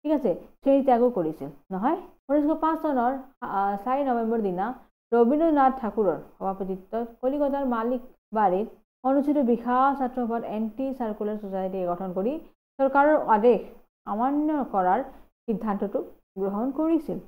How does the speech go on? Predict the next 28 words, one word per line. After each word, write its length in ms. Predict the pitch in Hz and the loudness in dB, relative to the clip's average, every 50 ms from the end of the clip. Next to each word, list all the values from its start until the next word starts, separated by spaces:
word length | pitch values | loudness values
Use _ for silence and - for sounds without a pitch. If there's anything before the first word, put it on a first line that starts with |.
| - - | -12 -12
অ'কে, 220 | 233 - 320 311 | -6 -2 0 0
বিপি 240 | 233 240 254 262 320 | 0 0 2 2 2
চন্দ্ৰ 220 | 294 320 320 339 320 | 2 2 2 2 2
পাল, 200 | 320 311 302 302 294 | 2 2 2 4 4
ৰবীন্দ্ৰনাথ 520 | 269 254 240 269 269 277 269 262 254 247 247 | 4 4 4 2 0 0 0 0 0 0 -2
ঠাকুৰ 300 | 254 240 240 247 240 247 | -4 -6 -4 -4 -4 -4
আৰু 300 | 240 202 190 185 180 196 247 240 - _ _ _ _ _ _ | -4 -6 -6 -6 -6 -8 -8 -10 -14 _ _ _ _ _ _
আব্দুল 340 | 240 240 240 226 254 320 311 | 0 0 0 2 2 2 0
ৰছুল 200 | 302 294 302 294 262 | 0 0 -2 -2 -2
প্ৰমুখ্য 500 | 277 247 233 240 226 233 - 262 247 233 | -2 0 0 0 -2 -4 -4 -4 -2 -2
নেতাসকলে 520 | 214 202 208 214 208 202 196 185 190 208 | -2 -2 -2 -4 -4 -2 -2 -2 -2 -2
ছাত্ৰ 340 | 202 - 247 247 254 285 262 233 | -4 -4 -4 -2 -2 -2 -2 -2
সমাজক 380 | 233 220 214 208 196 170 - - - _ _ _ _ _ _ _ _ | -2 -2 -2 -2 -2 -4 -6 -6 -10 _ _ _ _ _ _ _ _
চৰকাৰী 240 | 277 269 269 294 311 | -2 0 2 2 2
শিক্ষানুষ্ঠান 480 | 311 285 294 285 285 269 285 285 269 262 | 2 2 0 0 -2 -2 -2 -2 -2 0
ত্যাগ 180 | 262 247 240 | 0 0 0
কৰিবলৈ 280 | 247 226 226 214 214 233 | 0 0 0 0 0 -2
আহ্বান 280 | 214 185 175 180 180 175 175 | -2 -4 -4 -4 -6 -6 -8
জনাইছিল। 340 | 170 156 151 156 - - - - _ _ | -8 -10 -10 -12 -14 -18 -20 -20 _ _
ঠিক 160 | _ - 185 214 | _ -10 -6 -6
আছে, 220 | 226 220 - 208 160 - - - _ _ _ _ - | -6 -4 -4 -4 -4 -6 -10 -18 _ _ _ _ -2
হৰিচন্দ্ৰ 380 | 285 302 320 330 339 302 330 330 | -2 0 2 2 2 2 4 4
মুখোপাধ্যায়ৰ 880 | 285 269 262 262 262 - 311 311 311 254 220 196 190 208 190 185 220 269 269 - - _ _ _ _ _ - | 4 4 2 2 0 0 -2 0 0 -2 -2 -2 -2 -2 -2 -2 -2 -4 -6 -10 -16 _ _ _ _ _ -2
সম্পাদিত 440 | 247 240 240 254 254 208 175 - 180 196 240 240 - - | 0 2 2 2 2 0 0 -2 -2 -2 -2 -4 -10 -10
দ্য 100 | - 190 185 | -8 -6 -2
ডন, 340 | 185 196 214 233 240 233 185 | 0 0 2 2 2 0 -2
নহয় 420 | 160 143 - - _ _ 208 220 | -4 -8 -14 -18 _ _ -8 -6
নহয় 180 | 214 247 311 359 | -4 -4 -4 -6